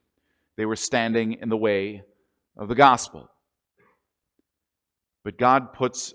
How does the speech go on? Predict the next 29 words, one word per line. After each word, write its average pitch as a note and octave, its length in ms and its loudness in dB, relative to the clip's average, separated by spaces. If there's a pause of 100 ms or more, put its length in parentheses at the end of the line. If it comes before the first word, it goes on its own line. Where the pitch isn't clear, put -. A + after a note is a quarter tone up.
(120)
a A2 60 -12
powerful B2 680 0
stop - 640 -6
to G2 120 -12
that F2 420 -10 (260)
here - 420 -16 (1300)
with G2 180 -14
this G2+ 220 -6
powerful A#2 540 0
vision G2+ 420 -6
from - 180 -18
Peter. F2+ 360 -8
He F#2+ 140 -12
intervenes G#2+ 920 -6
by G#2 180 -4
giving G#2 300 -6
Peter A#2+ 380 -6
this G2 220 -8
vision, F2+ 440 -6 (1000)
by F2+ 100 -14
telling C#3 460 2
him E2 300 -14 (520)
that G#2+ 160 -6 (120)
all D#3+ 400 6
of B2 200 0
those G#2+ 340 0
Old E3 380 6
Testament, C#3 680 -2
uh, G#2+ 120 -2